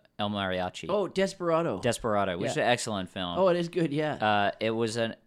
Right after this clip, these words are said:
Speaker 1: ad for Desperado, and it showed you the four three, like, this is V H S.
Speaker 2: Yeah, yeah.
Speaker 1: And then this is what it looks like in D V D, and then they sharpened it and made it in letterbox.
Speaker 2: Yeah, yeah.
Speaker 1: And it used to blow my mind because I would get fully tricked by it as a kid. I was like, "How are they making my T V wider right
Speaker 2: Yeah,
Speaker 1: now?"
Speaker 2: yeah, I know. It's so weird.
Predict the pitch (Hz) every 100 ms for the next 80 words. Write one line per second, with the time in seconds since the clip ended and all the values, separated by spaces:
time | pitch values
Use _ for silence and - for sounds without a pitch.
0 | _ 123 123 131 113 110 110 101 104 92
1 | 90 90 78 - 104 98 95 90 - 101
2 | 90 101 85 85 110 110 101 90 92 87
3 | - 95 82 190 208 190 165 104 101 104
4 | 107 107 98 95 98 - 98 92 95 90
5 | 90 87 85 85 95 - 101 95 101 127
6 | 127 127 - 110 92 90 95 98 95 92
7 | 85 90 123 143 170 - - 185 185 175
8 | 175 175 160 - _ _ - 110 113 90
9 | 147 175 139 135 117 107 113 110 92 98
10 | 120 143 101 - 110 92 - 110 - 92
11 | 87 85 - - 107 90 - - 170 170
12 | 170 165 165 147 139 135 117 135 135 104
13 | 95 90 87 87 135 196 185 196 180 131
14 | 113 196 170 139 107